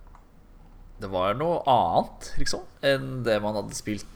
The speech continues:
før. Altså, man hadde kunnet klatre og sånn, eh, i for eksempel gamle Prince of Persia-spill, men, eh,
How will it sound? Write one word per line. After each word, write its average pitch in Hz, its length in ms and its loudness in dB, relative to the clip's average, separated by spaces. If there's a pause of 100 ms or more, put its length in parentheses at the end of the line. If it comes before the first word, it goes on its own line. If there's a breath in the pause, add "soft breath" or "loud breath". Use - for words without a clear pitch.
(120)
før. - 640 0
Altså, 120 140 -4
man 104 120 -2
hadde 98 140 0
kunnet 117 180 -6
klatre - 760 -6
og 82 60 -6
sånn, 87 420 -10
eh, 87 800 -8 (680)
i 92 120 -4
for 92 120 -10
eksempel - 460 -12
gamle 80 280 -10
Prince - 220 -10
of - 80 -16
Persia-spill, 80 840 -8
men, 110 280 -8
eh, 95 420 -4